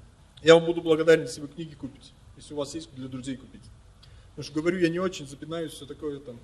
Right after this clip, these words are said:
шуточки солдатские. Я стараюсь писать так системно,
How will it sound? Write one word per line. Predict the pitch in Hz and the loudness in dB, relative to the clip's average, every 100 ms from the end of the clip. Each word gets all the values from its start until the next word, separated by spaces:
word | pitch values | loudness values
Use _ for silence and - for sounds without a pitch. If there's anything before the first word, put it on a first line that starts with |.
| - | -20
шуточки | - 160 - - | -20 -16 -16 -14
солдатские. | - 139 127 - - - - - - - - | -14 -8 -10 -10 -20 -20 -20 -20 -20 -20 -12
Я | 143 | -8
стараюсь | - 147 143 | 0 0 0
писать | - - 160 147 | -4 2 2 2
так | - | -10
системно, | - 131 - 180 143 | -14 -12 -6 -4 -4